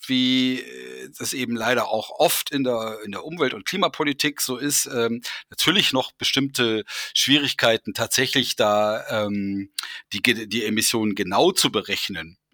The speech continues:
Äh, bei Wasser, bei Abfall, bei der Mobilität von Gästen, aber auch von den KünstlerInnen,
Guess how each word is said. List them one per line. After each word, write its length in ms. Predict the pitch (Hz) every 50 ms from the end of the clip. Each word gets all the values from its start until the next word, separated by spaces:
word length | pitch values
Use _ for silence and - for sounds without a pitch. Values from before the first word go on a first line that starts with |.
| _ -
Äh, 120 | - 101 87
bei 260 | - 107 104 104 98 90
Wasser, 600 | 110 110 - - 127 113 104 104 104 104 110 _
bei 180 | - 95 104 -
Abfall, 800 | - - 120 - - - - 123 110 107 104 104 104 104 107 107 - - - - - -
bei 120 | - 135
der 120 | 139 147 135
Mobilität 840 | 131 139 135 135 131 123 127 120 - - 139 135 135 139 143 139 -
von 360 | - - - - 117 113 101
Gästen, 580 | - 131 127 - - - - 135 123 120 123
aber 200 | 127 113 101 107
auch 140 | 104 110 -
von 140 | - - 110
den 120 | 107 101
KünstlerInnen, 840 | - - 151 175 - - - 151 147 147 143 143 139 139 139 139